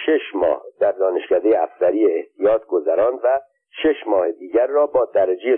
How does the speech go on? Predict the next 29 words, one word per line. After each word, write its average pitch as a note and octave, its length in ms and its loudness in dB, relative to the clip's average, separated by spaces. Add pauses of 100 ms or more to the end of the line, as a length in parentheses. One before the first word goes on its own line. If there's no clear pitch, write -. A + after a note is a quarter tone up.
ستون F2+ 400 -2
دومی F2+ 680 2 (280)
به F#2+ 80 2
کار A2 340 2
دفتری F#2+ 560 0
پرداخت B2+ 560 0
و A2 60 2
پس B2 260 -2
از G2 180 0
پایان G2+ 420 2
خدمت A2 420 -2 (440)
بار D#3 240 0
دیگر B2+ 340 0
به G2+ 120 -2
کار B2 300 -2
خود - 240 -2
در E2+ 220 0
وزارت F2+ 380 0
امور E2+ 260 0
خارجه D#2+ 440 0
برگشت. - 540 -10 (1000)
ترقیات D3 600 0
امیر C3+ 300 0
عباس C#3 340 0
هویدا A#2+ 480 2
از A2+ 140 0
این A2+ 160 0
به G#2+ 100 0
بعد C3 340 2